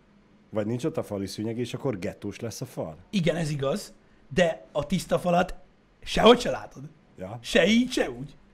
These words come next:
Speaker 1: De a lényeg az, hogy piszkos falat se látsz. Vagy nem, nem attól
Speaker 2: Igaz,
Speaker 1: véd-,
Speaker 2: igaz,
Speaker 1: nem,
Speaker 2: igaz, igaz,
Speaker 1: nem
Speaker 2: igaz.
Speaker 1: a falat védett, hogy ne legyen gettós, vagyis hát de, de inkább magadat védett, hogy ne a gettós falat nézd.
Speaker 2: Mhm. Nálunk is mosható amúgy a festék. Az tök menő.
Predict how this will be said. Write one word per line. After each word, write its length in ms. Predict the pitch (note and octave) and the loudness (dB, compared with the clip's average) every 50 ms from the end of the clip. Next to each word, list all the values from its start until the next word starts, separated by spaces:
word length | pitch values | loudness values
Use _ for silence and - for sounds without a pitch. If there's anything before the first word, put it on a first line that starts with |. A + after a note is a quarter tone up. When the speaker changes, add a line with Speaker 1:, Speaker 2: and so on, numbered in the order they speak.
| - _ | -20 _
Speaker 1:
De 160 | - G#2+ G2+ G2 | -14 -8 -6 -4
a 80 | G2+ | -2
lényeg 240 | G2+ A2 A#2 A#2+ A#2+ | -2 -2 -2 0 -2
az, 120 | B2 A#2+ | -2 -2
hogy 100 | - C#3 - | -2 -4 -2
piszkos 380 | - G3+ - - - G#2 - | 0 -2 -4 -2 -4 -8 -8
falat 300 | - - F2 E2 E2+ - | -6 -8 -8 -8 -8 -8
se 100 | - F2+ | -8 -8
látsz. 360 | E2+ D#2+ D#2 D#2 - - - - _ _ _ _ _ _ _ _ _ _ _ _ _ _ _ _ _ _ - - | -8 -8 -8 -12 -14 -18 -20 -20 _ _ _ _ _ _ _ _ _ _ _ _ _ _ _ _ _ _ -16 -8
Vagy 180 | G#2 G#2+ A#2 - - - - | -4 -4 -4 -6 -8 -12 -6
nem, 240 | A2+ C3+ D3+ - B2+ | 2 6 8 8 8
nem 200 | B2+ C#3 D3 C3+ | 8 6 4 2
attól 340 | C3 A#2+ - - B2 A#2 | 0 -2 -2 -2 -2 0
Speaker 2:
Igaz, 220 | A2+ A2 A2+ A#2+ A#2 A#2 | 2 2 2 2 0 -2
Speaker 1:
véd-, 40 | - | -4
Speaker 2:
igaz, 140 | A3 - - | -2 0 0
Speaker 1:
nem, 60 | - F#3+ | 0 2
Speaker 2:
igaz, 180 | F3 E3+ E3 | 4 4 4
igaz, 140 | D#3+ D#3 D3 | 4 4 2
Speaker 1:
nem 100 | C#3 C#3 | 2 4
Speaker 2:
igaz. 120 | D3+ D3 | 2 2
Speaker 1:
a 40 | - | 2
falat 280 | - C3 A#2 G#2+ G2+ - | 0 0 0 0 0 0
védett, 260 | A2 A2 G#2+ G#2+ G#2 | -2 -2 0 -2 -2
hogy 100 | - G#2+ | -2 -4
ne 100 | G#2 G#2 | -2 -2
legyen 360 | G2+ G#2 G2 G#2 G#2 G#2+ G#2 | -2 -2 -2 -2 -4 -4 -4
gettós, 380 | G2 G2+ F#2+ - - A#2 A#2 - | -4 -6 -6 -6 -6 -6 -6 -4
vagyis 200 | - A2 G#2+ - | -4 -6 -4 -4
hát 160 | A#2 A2+ A2+ | -4 -6 -2
de, 200 | A2+ A#2 A2+ A#2 | -2 -2 0 0
de 140 | A2 A2 A#2 | -2 -2 -2
inkább 220 | A2+ A2 A#2 B2 A#2+ | -2 -2 -2 -2 -2
magadat 340 | B2 A#2+ A2 G2+ G2+ F#2+ | 0 -2 0 -2 -2 -4
védett, 260 | - G#2 A2 G#2+ G#2 - | -2 -4 -2 -2 -2 -4
hogy 100 | A2+ A2+ | -4 -4
ne 140 | A2+ A2+ | -2 -2
a 120 | A#2 A2 - - | -2 -2 -4 -6
gettós 460 | A#2+ A2+ A#2 A2+ - - G2 F2+ - | -6 -4 -4 -4 -4 -6 -10 -10 -8
falat 320 | - F#2 F2 F2 E2+ - | -10 -10 -10 -10 -12 -10
nézd. 220 | - F#2 F#2 F2 - _ _ _ _ - | -10 -10 -10 -12 -14 _ _ _ _ 0
Speaker 2:
Mhm. 240 | G#3 G3 F3 F#3 E3+ E3+ E3+ - - _ _ _ _ _ _ _ _ _ _ _ - - - | 4 4 6 6 4 2 -2 -6 -18 _ _ _ _ _ _ _ _ _ _ _ -18 -16 -2
Nálunk 300 | - A3 B3+ C#4 B3+ F#3 | 6 6 8 8 8 6
is 80 | G3 - | 6 8
mosható 420 | G#3 A3+ G#3 - - F3 - D#3 | 10 8 8 8 6 4 6 6
amúgy 180 | D3 D3+ D#3 D3 | 4 4 4 4
a 60 | C#3+ | 8
festék. 440 | - E3 D3 - - - - - - - - - - - - - - - - - - | 8 8 8 8 4 4 2 6 6 6 6 6 2 -8 -10 -10 -10 -10 -10 -10 -10
Az 120 | D3+ - | -10 -4
tök 140 | - G#3 - | -4 -2 0
menő. 260 | E3+ D3 B2+ A#2+ A2 | 0 -2 -2 -4 -8